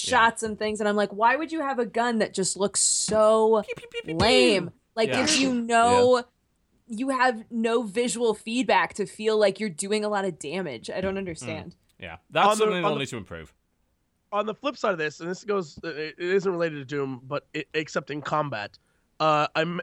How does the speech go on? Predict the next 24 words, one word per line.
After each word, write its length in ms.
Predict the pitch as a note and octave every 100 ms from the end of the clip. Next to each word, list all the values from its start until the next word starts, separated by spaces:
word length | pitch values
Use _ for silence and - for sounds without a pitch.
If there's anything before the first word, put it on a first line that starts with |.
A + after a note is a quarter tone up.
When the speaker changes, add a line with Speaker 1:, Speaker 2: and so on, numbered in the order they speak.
| _
Speaker 4:
the 140 | E3+ F3+
last 400 | F3 F#3+ G#3 E3+
day 340 | E3 C#3+ C#3+
I 80 | -
managed 300 | D#3 D3+ C#3
to 60 | C3
play 520 | - D3+ C#3 C3+ C3+
Shadow 300 | - F3+ E3+
Warrior 300 | D3+ D3 C#3
two. 380 | C3 - E3+ A2 - _ _ _
Speaker 1:
Yeah. 800 | G2+ A2 E3 C#3+ C3 G#2+ F#2+ E2+
Speaker 4:
And 80 | C#2+ - _ _ _ _ -
the 80 |
combat 500 | - F#3 A3+ C4 C4+
in 100 | A#3
that 240 | G#3 G3 F#3+
is 180 | D#3 C3
just 280 | E3 G#3+ -
as 120 | -
quick 260 | - C4+ -
and 140 | F#3+
fast-paced 500 | F#3+ G3 - G3+ G3+
as 160 | F#3+ D3+
Doom, 420 | F3 E3 D#3+